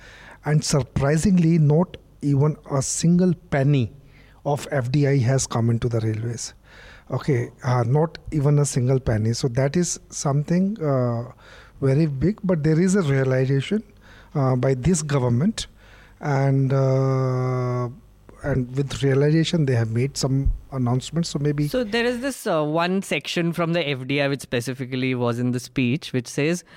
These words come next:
Speaker 2: uh, she said that the global F D Is have fallen from one point three trillion dollars to
Speaker 1: Mm-hmm.
Speaker 2: one point five trillion dollars,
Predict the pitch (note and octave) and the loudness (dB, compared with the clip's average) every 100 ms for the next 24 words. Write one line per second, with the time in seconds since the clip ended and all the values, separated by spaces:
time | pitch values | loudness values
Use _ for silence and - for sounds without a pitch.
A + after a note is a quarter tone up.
0 | - - C#3 C#3 C#3+ D3+ E3 G#3 A3 G#3+ | -20 -10 -2 0 0 -2 -2 0 0 0
1 | G#3 E3+ D#3+ D#3+ A3 G#3 D#3+ C#3+ D3+ F3+ | 0 2 2 2 0 0 -4 -2 0 2
2 | F#3 G3 F#3+ G3 - C#3+ C#3+ D#3 E3+ F3 | 2 2 2 0 0 0 2 2 2 0
3 | E3+ E3 E3 D3 C#3 D#3+ D#3+ D3+ D#3+ D3 | -2 -2 0 -2 -2 -2 -2 0 -2 0
4 | C#3+ C3+ C#3+ C#3+ B2+ C3 C#3+ G#2 D3 C3+ | 0 0 2 2 0 0 0 0 0 0
5 | B2+ B2 C#3+ C3+ C3+ C3+ C3+ B2+ C3+ A#2+ | 0 0 -2 -2 -2 -2 -2 0 0 0
6 | A2+ F3 | 0 -2